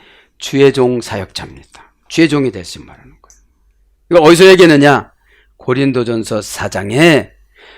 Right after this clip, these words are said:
고린도 교인들에게 부탁을 한 거예요. 주의 종 말을 잘 들어서 그 우상 숭배했던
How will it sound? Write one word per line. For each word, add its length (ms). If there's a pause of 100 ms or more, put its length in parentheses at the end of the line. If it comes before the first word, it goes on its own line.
(120)
고린도 560
교인들에게 800
부탁을 380
한 160
거예요. 180 (1120)
주의 160
종 160
말을 240
잘 280
들어서 680 (1040)
그 600 (540)
우상 480
숭배했던 1000